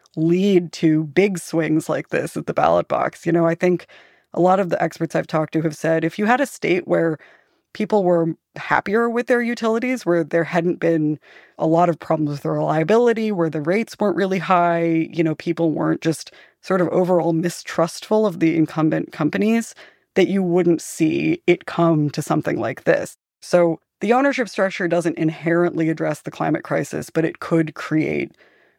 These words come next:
more of that public trust and regulatory accountability to ease the transition, especially given just the frustration and kind of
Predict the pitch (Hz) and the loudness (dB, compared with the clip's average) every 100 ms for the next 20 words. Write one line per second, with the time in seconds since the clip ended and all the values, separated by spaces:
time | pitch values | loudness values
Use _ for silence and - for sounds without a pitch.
0 | - 156 165 165 156 151 147 - 196 185 | -6 2 4 4 2 -2 0 4 4 2
1 | 170 160 - 170 165 - 156 147 - 160 | -2 -2 -2 -2 0 -2 -2 -2 -2 0
2 | 165 165 156 151 135 - 156 - 143 143 | 2 2 0 -2 -4 -4 -4 -4 -4 -2
3 | - - 156 - 185 202 196 - 156 - | -4 -2 -2 0 2 2 2 -2 -4 0
4 | 156 - 156 - - 139 - 170 - 156 | 0 0 -4 -4 -2 -4 0 0 0 -4
5 | 147 151 127 120 - - 151 - 151 - | -4 -4 -2 -4 -4 -4 -6 -2 0 0
6 | - 160 - 139 135 143 131 143 - 135 | 0 -2 -2 -4 -4 -4 -4 -4 -2 -2
7 | 120 | -6